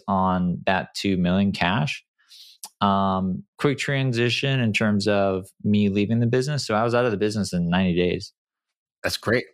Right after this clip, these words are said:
Speaker 2: And what'd you do? Uh, you said, you know, you bought a house. Uh, what, what's the mindset? So you go from basically, before that, how much money did you have? 'Cause you were just paying yourself a salary out of the business, right? Like, you didn't,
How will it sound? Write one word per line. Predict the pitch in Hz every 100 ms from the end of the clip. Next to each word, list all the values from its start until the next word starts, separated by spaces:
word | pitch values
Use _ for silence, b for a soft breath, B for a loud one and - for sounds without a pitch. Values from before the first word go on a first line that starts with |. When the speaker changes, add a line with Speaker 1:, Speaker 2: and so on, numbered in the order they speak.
| _ _ B _
Speaker 2:
And | 117
what'd | 139 143
you | 139
do? | 151 151 147 143
Uh, | 117 113
you | 143
said, | 139 151 139 127
you | 135 131
know, | 123
you | 117
bought | 113 139
a | 123
house. | 139 131 127 120 - - -
Uh, | 135 117
what, | 117 156 160
what's | 131 160 -
the | 151
mindset? | 139 139 139 120 -
So | - 127
you |
go | 147 196
from | 170
basically, | 170 160 170 143 127 123 117 110 B B B _ -
before | 139 262 254 190
that, | 123 139
how | 139
much | 190 -
money | 139 147
did | 123 110
you |
have? | 113 127 110
'Cause | 123
you | 123
were | 131
just | 120 -
paying | 147
yourself | 135 135 117
a |
salary | - - 123 131 117 107
out | 104
of |
the | 95
business, | 110 101 90 82 -
right? | 104 113
Like, | 107 120
you |
didn't, | 131 131